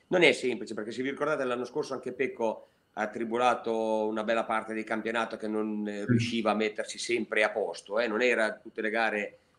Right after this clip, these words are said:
Speaker 1: eh, una volta brillava e una volta era un po' sottotono, quindi, eh, bisogna lavorarci
Speaker 2: Mhm.
Speaker 1: bene. Però sembra che per Pe-, per Be-, per Be-, per Berth questo, questa moto sia veramente uno scoglio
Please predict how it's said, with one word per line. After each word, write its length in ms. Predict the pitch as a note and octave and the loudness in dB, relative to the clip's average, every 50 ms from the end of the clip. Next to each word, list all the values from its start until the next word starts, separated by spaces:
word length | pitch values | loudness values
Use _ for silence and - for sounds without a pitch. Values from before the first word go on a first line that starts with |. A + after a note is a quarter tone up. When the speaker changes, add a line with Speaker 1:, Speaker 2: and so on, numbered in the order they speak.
| _ _ - | _ _ -12
Speaker 1:
eh, 320 | - G2+ G#2 G2+ G2+ G#2 | -8 -6 -6 -4 -4 -4
una 120 | G2+ G#2 G#2+ | -2 -2 0
volta 420 | A#2 C3 B2+ - - A#2 A2+ A2+ | 2 2 0 2 2 2 0 0
brillava 640 | G#2 G2+ A2+ A#2 A#2 A2+ A#2+ B2 C#3 C#3+ C#3+ C3+ | 0 -2 -4 -2 0 2 4 6 6 6 4 4
e 40 | B2 | 0
una 100 | A#2+ A#2+ | -2 -2
volta 380 | A#2 B2+ C3+ C3 B2+ B2+ B2 A#2+ | -2 -2 -2 -2 -2 -2 -4 -4
era 120 | A#2+ A#2 | -4 -4
un 80 | A#2+ A2 | -6 -6
po' 100 | - A2+ | -8 -12
sottotono, 560 | - A#2 - A#2+ A2 - A#2 A2 G2+ F#2 F2 | -12 -12 -12 -10 -6 -4 -4 -4 -4 -4 -8
quindi, 420 | - B2 B2 A#2 A2 G#2+ F#2+ E2+ _ _ _ _ _ _ _ _ _ | -12 -14 -14 -14 -14 -16 -18 -18 _ _ _ _ _ _ _ _ _
eh, 500 | - G2+ G#2 G2+ G2+ G2 G2 F#2+ G2 F#2+ F#2+ | -8 -6 -4 -4 -4 -4 -2 -4 -4 -4 -6
bisogna 480 | G2+ G#2 A2 G#2 G2+ B2 C3 B2+ A#2+ A#2+ | -6 -4 -2 0 2 2 2 4 4 4
lavorarci 440 | A#2 A2+ A#2 A2+ A2 - - - | 4 4 2 2 0 0 2 4
Speaker 2:
Mhm. 100 | C#3 C3 | 4 6
Speaker 1:
bene. 180 | B2 B2+ C3 B2 - - - - _ _ - - - | 6 6 4 2 -2 -8 -14 -16 _ _ -20 -12 -6
Però 160 | - B2 C3+ | -2 0 0
sembra 320 | B2+ - - B2 A#2 A2+ G#2+ | 0 -2 -2 -2 -2 -2 -4
che 180 | - A#2+ A2+ | -2 -4 -4
per 240 | - - C#3 C3 - | -2 0 -2 -2 0
Pe-, 260 | - C3+ C#3 C#3 B2 A2 | 2 2 2 2 2 0
per 180 | - A#2 A2 | -2 -2 0
Be-, 280 | G#2+ B2 A#2+ A#2 A#2 A2+ | 0 0 2 2 2 0
per 140 | - A#2+ A2+ | 0 0 -2
Be-, 300 | A2 B2 B2 A#2+ A#2+ A2+ | 0 0 0 2 0 -2
per 180 | A#2 B2+ B2+ B2 | -2 -2 -4 0
Berth 300 | A#2 A#2+ B2 A#2 G#2 - | 0 2 2 0 0 -2
questo, 720 | - A#2+ A#2 A2 - - - A#2+ A#2+ A#2+ - - - - _ | -2 -2 -2 -2 -2 -2 -2 0 0 0 0 -4 -12 -20 _
questa 220 | - A2 G#2 - B2 | -10 -8 -4 -4 -2
moto 280 | A#2 A#2 A#2 A2+ - | 0 0 0 -2 -2
sia 240 | G#2+ - - G#2+ G2+ | -6 -4 -4 -4 -2
veramente 440 | G2 G2+ G2+ G#2 A2 A#2 A2+ G#2+ A2 | -2 -2 -2 -2 0 0 -2 -2 -2
uno 140 | G#2 G#2 G2 | -2 -2 -4
scoglio 760 | G2 - - A2+ A2+ A2 A#2 A2 A2 A#2 A#2 A#2+ A2+ - _ | -6 -4 -2 0 2 2 2 0 0 0 0 0 -2 -6 _